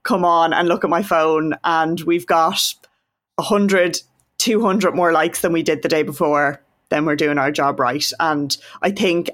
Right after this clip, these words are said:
as well, like, in terms of somebody who, I worked in an advertising agency, um, and my, my background would have been in marketing as well in college. And when you look at back in the day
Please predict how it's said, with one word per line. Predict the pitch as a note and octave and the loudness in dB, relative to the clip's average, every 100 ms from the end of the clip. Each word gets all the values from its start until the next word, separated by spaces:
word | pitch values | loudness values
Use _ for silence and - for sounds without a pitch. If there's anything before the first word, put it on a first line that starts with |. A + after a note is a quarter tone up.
| - | -4
as | E3 | -2
well, | D#3+ E3 D#3+ D#3+ E3 | 0 2 4 2 2
like, | E3+ E3+ - - | 0 -2 -4 -4
in | F#3 | -2
terms | G3 E3+ E3+ | 0 0 0
of | F3 | -2
somebody | F#3+ E3+ E3+ D#3+ G3 | -2 0 0 0 0
who, | E3 D3+ | 0 0
I | - | 0
worked | F3 F3+ G3 F#3 | 2 0 0 -2
in | E3+ | 0
an | E3 | 0
advertising | E3+ E3 E3+ E3+ E3 D#3+ | 0 -2 -2 -2 0 0
agency, | D#3 E3 F3+ F#3+ C#3 C#3+ - - - | 0 0 -2 -2 -4 -6 -16 -20 -6
um, | - E3 D#3 D3 D3 - | 0 2 2 -2 -6 -4
and | F3 E3 | -2 0
my, | D#3 D3 | 0 -2
my | - F#3 E3 | -2 -2 0
background | E3 E3 F3 E3 | 0 0 0 0
would | E3 D3+ | 0 -2
have | C#3+ | 0
been | E3+ | 0
in | D#3+ | 0
marketing | D#3+ D#3+ G3+ E3+ | 0 0 -2 -2
as | D3+ D#3 | 0 0
well | D#3+ D#3 | 0 0
in | D#3+ | -2
college. | G3 E3 E3+ E3+ - - - - - | 0 0 2 0 -6 -10 -18 -12 -2
And | F3 E3 E3+ - - _ _ | 0 0 -2 -6 -12 _ _
when | F#3+ F#3 | -2 2
you | F3+ | 2
look | F3+ G3+ G#3 | 2 0 0
at | D#3 - - | -2 -2 -4
back | E3+ - | -2 -2
in | E3+ | -2
the | E3+ | 0
day | E3+ D#3+ D3+ | 2 2 0